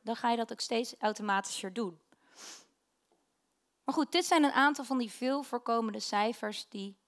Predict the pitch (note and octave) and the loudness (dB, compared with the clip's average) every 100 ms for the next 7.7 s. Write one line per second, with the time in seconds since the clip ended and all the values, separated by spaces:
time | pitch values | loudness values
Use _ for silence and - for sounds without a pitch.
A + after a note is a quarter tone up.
0 | _ G#3 G#3+ - G#3 A3 C4+ C4 B3 G#3+ | _ -10 -10 -4 -2 2 2 2 -2 -6
1 | - A#3 B3 A3+ A3 - A3 - - B3+ | 2 2 2 -4 -8 -4 -4 -4 -2 -2
2 | - B3 - A3+ A#3+ - - _ _ _ | 0 -2 -2 -2 -2 -4 -20 _ _ _
3 | _ _ _ _ _ _ _ - A3 A3+ | _ _ _ _ _ _ _ -2 -2 2
4 | A3+ B3 G3+ F#3+ - G3 - C4+ - D3+ | 4 4 4 0 -4 -8 -4 -4 -6 -10
5 | - - _ _ _ _ _ _ _ _ | -12 -18 _ _ _ _ _ _ _ _
6 | _ _ - A#3+ D4 D4 D#4 F4 E4 E4+ | _ _ -4 -2 0 2 2 2 4 4
7 | D4+ - C#4 D#4+ F4 D#4+ D4 | 2 0 4 4 6 4 2